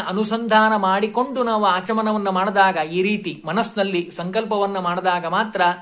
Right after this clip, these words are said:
ಅದು ಶುದ್ಧವಾದ ಆಚರಣೆ, ಸದಾಚಾರ ಅಂತ ಅನಿಸ್ಕೊಳ್ಳುತ್ತೆ. ನಾವು ಆಚರಣೆಯಲ್ಲಿ, ಸದಾಚಾರದಲ್ಲಿ ಇವತ್ತು ತಿಳಿದುಕೊಂಡಿರುವಂಥದ್ದು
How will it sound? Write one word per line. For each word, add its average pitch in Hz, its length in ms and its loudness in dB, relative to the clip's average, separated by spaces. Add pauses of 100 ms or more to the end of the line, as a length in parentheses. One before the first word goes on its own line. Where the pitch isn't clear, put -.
(220)
ಅದು 151 140 -6
ಶುದ್ಧವಾದ 185 600 2
ಆಚರಣೆ, 165 560 -2
ಸದಾಚಾರ 185 580 2
ಅಂತ 170 280 -2
ಅನಿಸ್ಕೊಳ್ಳುತ್ತೆ. 190 680 0 (280)
ನಾವು 175 600 2 (200)
ಆಚರಣೆಯಲ್ಲಿ, 190 1080 0
ಸದಾಚಾರದಲ್ಲಿ 190 1160 0 (160)
ಇವತ್ತು 214 380 2
ತಿಳಿದುಕೊಂಡಿರುವಂಥದ್ದು 202 1400 0